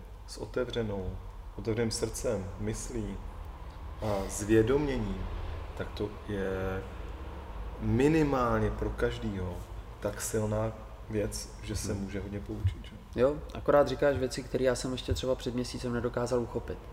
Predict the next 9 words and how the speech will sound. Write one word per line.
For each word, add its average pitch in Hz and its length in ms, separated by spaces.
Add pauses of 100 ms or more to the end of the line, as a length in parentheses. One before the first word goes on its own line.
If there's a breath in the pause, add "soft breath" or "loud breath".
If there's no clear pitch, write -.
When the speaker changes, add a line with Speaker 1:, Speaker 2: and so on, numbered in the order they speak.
(380)
Speaker 2:
Jako 143 320 (240 loud breath)
přijít 147 360
někam 123 320
s - 100
otevřenou 123 720
myslí, 123 580 (880)
jo, 113 300
a 104 40
srdcem 117 640